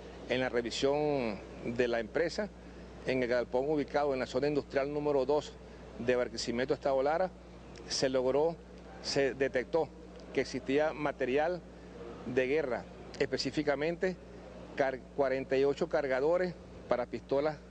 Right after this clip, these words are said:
Glock con capacidad para treinta y dos cartuchos calibre nueve milímetros. De estos fueron cuarenta y ocho cargadores. Igualmente, en el sitio se logró incautar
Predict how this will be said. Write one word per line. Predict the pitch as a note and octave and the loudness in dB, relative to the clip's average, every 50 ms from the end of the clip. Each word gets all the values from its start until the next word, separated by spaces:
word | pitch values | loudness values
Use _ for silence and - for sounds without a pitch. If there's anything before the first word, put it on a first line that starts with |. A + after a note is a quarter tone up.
| - D3+ | -4 0
Glock | C#3 C#3 D3+ E3+ F3+ - - - - - - - - - - - - - | 2 4 4 2 2 -2 -6 -18 -18 -16 -16 -16 -16 -16 -16 -10 -2 0
con | C3+ B2 A#2 | 0 2 2
capacidad | B2 A#2+ - A#2+ - - A#2 A2+ A#2+ A#2+ | 2 0 0 -2 0 2 2 2 2 2
para | - D3+ D#3 D3 | 2 2 2 0
treinta | C#3 - - C#3 C3+ C3+ C3 - A#2+ A#2 | 0 0 0 0 2 2 0 0 2 2
y | |
dos | A#2 B2 B2+ | 4 2 2
cartuchos | - - C#3 B2+ - - E3+ E3 - G3+ E3+ - - | 2 0 -2 0 2 0 0 2 2 0 -4 -2 0
calibre | - B2+ B2+ C3+ C#3+ D#3 | 0 2 2 2 2 2
nueve | D3+ C#3+ C#3+ D3 D3 | 2 4 4 4 4
milímetros. | C#3+ C3+ B2+ C#3 C#3+ C#3 A#2+ A2 - G2 F#2+ - - - - - - - - - - | 4 2 2 2 2 2 0 0 -2 -2 -4 -6 -8 -14 -14 -12 -12 -12 -10 -4 0
De | B2 B2 | 0 0
estos | A#2+ - C#3 | 2 2 0
fueron | - D#3 D#3 D#3+ D#3 | 2 2 0 2 2
cuarenta | - D3 C#3 C3 A#2 - | 2 2 2 2 0 0
y | A#2+ | 0
ocho | - - C3+ | 0 -2 -2
cargadores. | - - C3+ B2 A#2 A2+ A#2 B2 A#2 G#2+ G2+ - - - - - - - - - - - - | 0 2 2 4 4 4 4 4 2 0 -2 -6 -12 -16 -16 -16 -16 -14 -14 -14 -14 -4 0
Igualmente, | - C3+ C3 C#3+ C#3+ D3+ D#3+ E3+ E3+ E3+ F#3+ F3+ D3+ | 2 4 4 4 4 2 2 0 0 0 2 2 2
en | D#3+ C#3+ | 2 2
el | C3+ | 2
sitio | - - F3 F#3+ F3+ A3+ G#3 G3+ F#3+ - - - - - - | 2 2 0 0 2 2 0 0 0 -4 -12 -16 -16 -16 -12
se | - - - D3+ | -6 -2 2 2
logró | C#3 C3+ C3 B2+ B2+ C3 C#3 D3 D3+ B2 | 4 4 4 4 4 4 4 4 4 2
incautar | F3 D#3+ D3+ D#3+ C#3+ B2+ G#2+ - D#3+ E3 E3+ F#3 | 0 0 0 0 0 0 0 0 2 2 0 -2